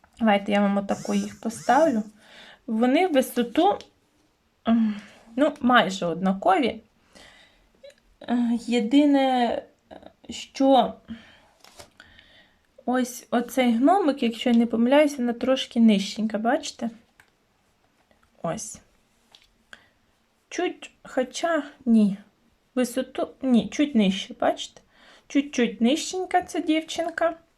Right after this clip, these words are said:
І вона вущенька. Тому що таку, якщо взяти, чуть вуща.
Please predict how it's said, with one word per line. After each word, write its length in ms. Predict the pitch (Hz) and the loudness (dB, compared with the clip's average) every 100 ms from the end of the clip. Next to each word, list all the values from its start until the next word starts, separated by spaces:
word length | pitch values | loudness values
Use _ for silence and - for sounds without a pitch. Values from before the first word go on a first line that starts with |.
| _ _ - - _ _ _ | _ _ -20 -20 _ _ _
І 140 | 240 233 | -4 -2
вона 400 | 247 240 285 302 | 2 4 6 4
вущенька. 960 | 233 240 220 - - - 160 - - - - _ - | 4 2 2 0 -6 -8 -8 -8 -12 -12 -18 _ -4
Тому 320 | 202 240 226 | 0 2 2
що 480 | 226 - 208 180 - - _ _ _ _ _ _ _ _ _ - - - _ | -2 0 2 2 0 -10 _ _ _ _ _ _ _ _ _ -20 -20 -20 _
таку, 300 | - 220 240 | -4 0 4
якщо 300 | 220 220 247 | 4 2 -2
взяти, 540 | 233 254 302 349 220 202 - _ - _ - _ | 0 4 4 2 -6 -8 -12 _ -20 _ -20 _
чуть 260 | 247 233 | -8 -2
вуща. 640 | 220 226 180 190 - 302 | 0 2 0 -2 0 0